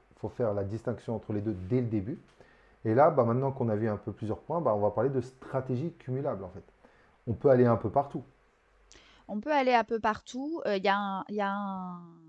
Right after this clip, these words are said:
Speaker 2: un type de prêt que, dont je n'ai pas parlé, qui est de plus en plus, euh,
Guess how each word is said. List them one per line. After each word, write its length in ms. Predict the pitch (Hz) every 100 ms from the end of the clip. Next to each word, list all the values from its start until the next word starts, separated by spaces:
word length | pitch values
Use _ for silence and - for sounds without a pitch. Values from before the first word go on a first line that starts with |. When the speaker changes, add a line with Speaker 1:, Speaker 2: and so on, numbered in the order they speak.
| 156 _
Speaker 2:
un 120 | 208 202
type 400 | - 302 - 196
de 100 | 208
prêt 300 | - 254 254
que, 120 | 226
dont 240 | 175 190
je 120 | 190
n'ai 100 | 190
pas 160 | 185 240
parlé, 460 | 240 208 202 220 262
qui 180 | -
est 60 | 185
de 100 | 175
plus 300 | - 247 226
en 140 | 226
plus, 360 | 214 240 233
euh, 60 | -